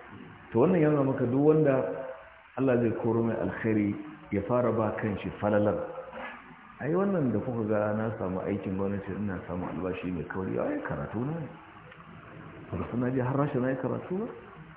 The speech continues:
Ai, na ƙware ne." To, kaga jahilci. Eh, ai, in an kawo mota, ni bakanike ne. Daga Abuja ma ana kawo mota, saboda ƙwarewa ta ne. Ba ƙarya ba ne,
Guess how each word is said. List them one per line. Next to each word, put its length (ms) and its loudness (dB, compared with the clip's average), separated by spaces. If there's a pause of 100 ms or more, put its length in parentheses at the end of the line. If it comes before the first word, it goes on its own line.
(360)
Ai, 120 0
na 140 2
ƙware 320 0
ne." 160 -6 (420)
To, 60 -4
kaga 240 2
jahilci. 560 0 (1000)
Eh, 340 -4 (240)
ai, 180 6
in 180 2
an 160 2
kawo 280 6
mota, 560 2 (580)
ni 160 6
bakanike 640 2
ne. 140 -6 (1200)
Daga 300 4
Abuja 340 4
ma 200 2
ana 180 2
kawo 220 -2
mota, 300 -4 (160)
saboda 260 0
ƙwarewa 600 4
ta 80 -2
ne. 180 -2 (1300)
Ba 160 6
ƙarya 320 4
ba 80 6
ne, 140 2